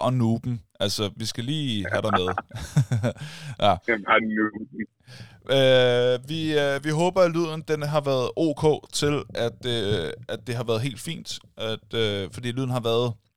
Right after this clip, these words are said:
Speaker 1: en lille smule svagere, i hvert fald i mine høretelefoner. Jeg håber, at det er, har været fint for jer at lytte til, at, øh, at det ikke har været et, øh, forstyrrende element, men bare har været helt fint. Øh, ja. Tak for i dag,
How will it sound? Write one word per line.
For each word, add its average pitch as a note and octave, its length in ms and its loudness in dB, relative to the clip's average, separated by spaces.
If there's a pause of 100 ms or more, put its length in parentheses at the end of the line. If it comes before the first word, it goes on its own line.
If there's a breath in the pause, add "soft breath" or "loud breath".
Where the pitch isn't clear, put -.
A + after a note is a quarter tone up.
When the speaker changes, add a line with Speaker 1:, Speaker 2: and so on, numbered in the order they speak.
(280)
Speaker 1:
en A#2 140 -4
lille D3+ 300 2
smule C3 400 -2
svagere, A2+ 320 2
i - 20 2
hvert A#2+ 160 2
fald A2+ 120 0
i F#2 40 0
mine C#3+ 220 0
høretelefoner. A#2+ 640 2
Jeg G#2 240 2
håber, C#3 320 4
at A2 220 0
det A2 100 -4 (140)
er, - 200 -6
har A2 100 -4
været G#2 220 0
fint B2+ 260 -6
for - 80 -4
jer F#2+ 240 -2 (120)
at G#2 60 -8
lytte G2+ 260 -6
til, G2+ 260 -2 (360)
at, - 240 -6
øh, F2+ 300 -2
at E2+ 100 -6
det - 40 -10
ikke G2 160 -4
har F#2+ 80 -4
været F2+ 200 -2
et, - 180 -12
øh, F2 100 -8
forstyrrende F2 480 -6
element, D#2 360 -8
men D2+ 120 -10
bare F2 120 -8
har F2+ 120 -10
været - 80 -12
helt - 180 -14
fint. - 240 -16 (720 loud breath)
Øh, A#2+ 580 2
ja. C4 100 0 (320)
Tak - 200 2
for E4 80 0
i D4 100 2
dag, D4 140 0